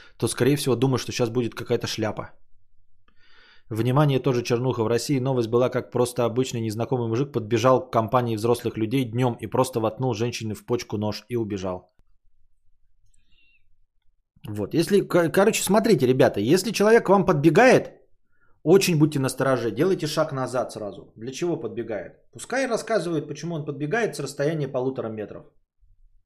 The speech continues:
Люди зачастую стесняются реагировать, чтобы не выглядеть глупо. Вот, вот, я к этому и призываю. Я понимаю тебя, Мия, ты абсолютно права. Я даже за собой это замечал. А,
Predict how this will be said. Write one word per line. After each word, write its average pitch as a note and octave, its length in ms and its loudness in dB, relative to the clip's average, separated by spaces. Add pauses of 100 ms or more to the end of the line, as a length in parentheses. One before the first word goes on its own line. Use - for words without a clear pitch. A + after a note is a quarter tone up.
(1500)
Люди F3+ 240 0
зачастую E3+ 460 0
стесняются E3 520 -2
реагировать, D#3 380 4
чтобы D3 200 0
не D3+ 60 2
выглядеть D3 300 0
глупо. D3+ 260 2
Вот, E3 340 2
вот, D#3 300 2
я E3+ 140 2
к F#3+ 80 -2
этому G#3 200 2
и F#3+ 60 2
призываю. E3+ 500 4
Я C#3 100 2
понимаю F#3 400 2
тебя, C3+ 140 -2
Мия, C3 240 0
ты C3+ 120 -4
абсолютно E3+ 460 -2
права. C#3+ 460 4 (380)
Я C3 140 4
даже E3 180 0
за E3 80 0
собой F#3 300 6
это C3 100 0
замечал. A#2 640 -4 (960)
А, A#2 400 2